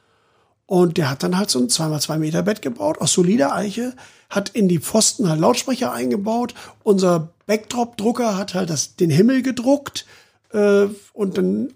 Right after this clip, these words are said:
ist auch überall noch so mit dem feinen Meißel Ohrenfeind in die Seiten reingemeißelt und so. Und das, <clears throat> dieses Bett hat zweitausend Euro gebracht in der Versteigerung für die Sternenbrücke.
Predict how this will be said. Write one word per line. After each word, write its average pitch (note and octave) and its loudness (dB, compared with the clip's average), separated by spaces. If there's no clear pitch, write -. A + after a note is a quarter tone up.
ist G3 0
auch G#3 0
überall G#3+ 2
noch G3+ 0
so F#3 -4
mit G#3 2
dem - -12
feinen G2+ -4
Meißel F#3 -2
Ohrenfeind A3+ 2
in A#3 -2
die G3+ 2
Seiten A3 0
reingemeißelt G#3 0
und G3+ -6
so. - -20
Und G#3+ 2
das, - 0
<clears throat> - -10
dieses G#3+ 0
Bett E3+ -2
hat G#3+ -2
zweitausend E3 -4
Euro G#3+ -2
gebracht D3+ -6
in E3+ -10
der D3+ -14
Versteigerung E3 -4
für G3 -10
die C4 -12
Sternenbrücke. D#3 -6